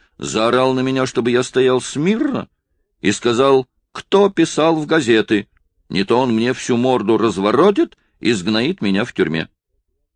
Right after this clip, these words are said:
Ну, потом пришел полковой врач, тыкал мне в нос кулаком и кричал: "Вы проклятая собака, вы паршивая тварь,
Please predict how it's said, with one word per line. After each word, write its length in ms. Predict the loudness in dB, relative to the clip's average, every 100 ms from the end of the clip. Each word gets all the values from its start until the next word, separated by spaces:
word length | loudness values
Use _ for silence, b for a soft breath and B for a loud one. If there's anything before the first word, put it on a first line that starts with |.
| -18
Ну, 120 | -8
потом 300 | -6 -4 -4
пришел 340 | -6 -4 -4
полковой 480 | -2 -4 -2 2 2
врач, 380 | 2 2 0 -4 _ _ _
тыкал 360 | -2 0 2 2
мне 180 | 2
в 80 | 2
нос 240 | 0 -2 -2
кулаком 560 | 0 0 2 0 0
и 40 | 0
кричал: 480 | 0 0 2 2 4
"Вы 240 | 2 2
проклятая 760 | 2 0 2 2 2 2 2
собака, 560 | 2 -2 0 -2 -2 -6
вы 280 | 0 2 2
паршивая 720 | 0 -2 -2 -2 2 2 2
тварь, 440 | 0 0 0 -2